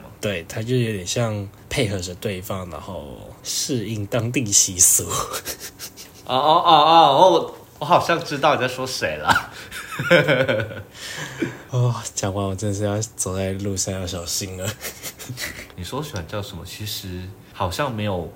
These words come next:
Speaker 1: 偏好哪一个，但是被叫的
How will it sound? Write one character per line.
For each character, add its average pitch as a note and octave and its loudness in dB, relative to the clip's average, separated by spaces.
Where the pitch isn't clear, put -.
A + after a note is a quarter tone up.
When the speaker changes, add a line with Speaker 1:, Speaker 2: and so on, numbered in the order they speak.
Speaker 1:
偏 G2 -8
好 G2 -6
哪 - -10
一 - -20
个， - -14
但 G2+ -6
是 G2 -8
被 G#2+ -2
叫 G2 -4
的 - -14